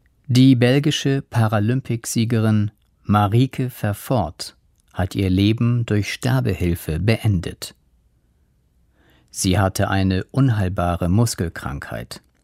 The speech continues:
Marieke Vervoort wurde vierzig Jahre alt. Seit dem Jahr zweitausend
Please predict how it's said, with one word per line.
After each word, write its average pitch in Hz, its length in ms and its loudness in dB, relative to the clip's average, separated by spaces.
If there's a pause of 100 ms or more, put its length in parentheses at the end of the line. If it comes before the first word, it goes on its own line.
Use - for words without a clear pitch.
(2250)
Marieke 120 500 2
Vervoort 101 880 -4 (320)
wurde 110 360 0
vierzig - 500 -4
Jahre 95 320 -2
alt. - 360 -12 (1700)
Seit 117 320 2
dem 147 140 2
Jahr 113 240 2
zweitausend 101 1000 -2